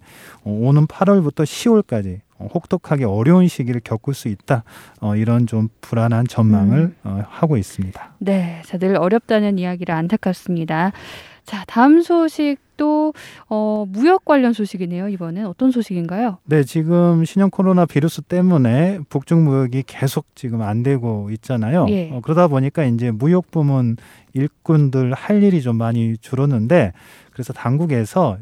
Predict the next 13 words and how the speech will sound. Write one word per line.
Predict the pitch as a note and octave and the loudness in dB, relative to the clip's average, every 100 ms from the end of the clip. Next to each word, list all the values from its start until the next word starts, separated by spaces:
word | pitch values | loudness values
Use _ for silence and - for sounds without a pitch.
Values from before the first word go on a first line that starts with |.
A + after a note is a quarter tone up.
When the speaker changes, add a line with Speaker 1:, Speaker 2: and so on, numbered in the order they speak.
| E3+ A2+ | -14 -12
Speaker 1:
이 | G#2+ G#2 | -10 -6
외화벌이 | B2 C#3 F#3 F3 D#3+ | -2 2 4 4 2
노동력을 | B2 G#2+ B2+ B2+ G2+ A2+ | 0 0 0 0 0 0
Speaker 2:
음. | F#3+ F#3 - - _ | -2 -4 -12 -20 _
Speaker 1:
다른 | - A#2+ C#3 B2+ | -2 2 2 2
곳으로 | A2+ - | -2 -4
돌리라는 | A2 - A#2 F3 F3 B2 | -6 -2 2 4 4 2
지시를 | G#2+ A2 - G#2+ | -2 -6 -4 -4
내린 | G#2 A2 B2 | -2 0 0
걸로 | G#2 G2 D3+ | 0 -2 -4
전해지고 | - A#2+ A2+ G#2+ G2+ G2+ | -2 2 2 0 -4 -6
있습니다. | - A2+ G2 A#2+ A#3 | -4 -4 -2 -2 0
Speaker 2:
네. | G3+ | 0